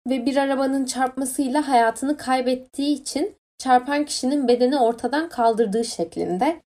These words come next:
Aile de sanırım sonuncusuna inanmayı tercih ediyor ama tabii hala içlerinde bir yerde oğullarının döneceği umudunu da taşımaktalar.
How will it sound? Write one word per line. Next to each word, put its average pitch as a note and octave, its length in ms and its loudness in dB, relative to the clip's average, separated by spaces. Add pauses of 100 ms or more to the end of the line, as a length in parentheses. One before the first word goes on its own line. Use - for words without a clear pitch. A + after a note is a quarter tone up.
(160)
Aile B3 440 4
de C#4 100 2
sanırım C4 500 0
sonuncusuna A#3+ 680 0
inanmayı G3+ 520 0
tercih F#3+ 440 -2
ediyor A#3 320 -2 (260)
ama A#3 260 2
tabii A#3 400 -2
hala A#3 400 2
içlerinde G#3 680 -2
bir A#3 140 0
yerde G3+ 480 2 (220)
oğullarının G#3+ 580 4
döneceği G#3 440 2
umudunu F#3+ 460 -2
da B3+ 100 0
taşımaktalar. F#3+ 960 -2